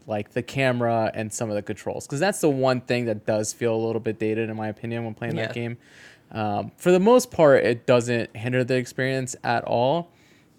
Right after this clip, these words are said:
Speaker 1: except for the final, like, boss area, and you'll see when, when you get there.
Speaker 2: Mm-hmm.
Speaker 1: The style of platforming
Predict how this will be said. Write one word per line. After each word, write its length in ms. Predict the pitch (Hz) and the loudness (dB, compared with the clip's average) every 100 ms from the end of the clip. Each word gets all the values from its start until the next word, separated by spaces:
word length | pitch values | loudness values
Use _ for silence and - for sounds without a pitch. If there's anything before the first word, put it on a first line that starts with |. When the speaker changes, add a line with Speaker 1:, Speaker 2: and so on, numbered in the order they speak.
| _ _ - | _ _ -10
Speaker 1:
except 460 | 120 - 151 120 | -8 -4 0 0
for 880 | - - 123 117 113 110 107 107 - - _ _ - 113 | -2 0 2 4 4 2 2 0 -4 -12 _ _ -20 -6
the 160 | 113 107 | -4 -4
final, 640 | - - - 107 107 107 | -6 -18 -8 -6 -4 -4
like, 280 | 98 98 - | -4 -6 -4
boss 320 | 104 104 110 - | -2 -2 -4 -4
area, 440 | 123 123 127 127 | -2 0 0 -2
and 140 | 123 113 | -6 -6
you'll 160 | 113 | -4
see 280 | 110 - 107 | -4 -4 -4
when, 260 | 104 104 98 | -4 -8 -10
when 140 | 113 107 | -10 -8
you 80 | |
get 220 | 98 107 - | -6 -6 -2
there. 180 | 127 143 | -2 -2
Speaker 2:
Mm-hmm. 100 | 143 - - _ - - - | -6 -14 -20 _ -20 -20 -10
Speaker 1:
The 640 | 117 113 113 110 110 110 107 - _ _ | -4 -2 0 0 0 -2 -4 -12 _ _
style 520 | - - 131 139 131 | -12 0 4 6 6
of 120 | 117 - | 2 -4
platforming 680 | - 95 - 120 120 151 | 0 0 0 -2 -2 -4